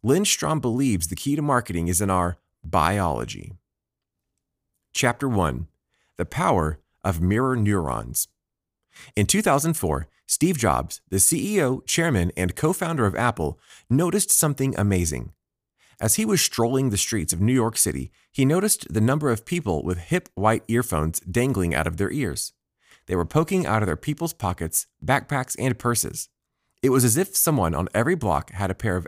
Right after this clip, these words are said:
Apple's iconic white headphones. While some may have called it a fad or revolution,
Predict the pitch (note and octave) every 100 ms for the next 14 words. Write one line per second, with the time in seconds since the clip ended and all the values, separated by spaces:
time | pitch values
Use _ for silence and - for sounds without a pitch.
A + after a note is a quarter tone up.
0 | - A2 A2+ G#2+ - G2+ C3 - F#2 G#2
1 | D2 D2 A2 C3 F#2 A1+ - - _ _
2 | _ _ _ - - A2+ - G#3+ A3 F3
3 | - - C3+ C3 F#2+ - - D#3 - E2
4 | E2+ F2+ G2+ D2+ A2 D3+ E2+ C#2+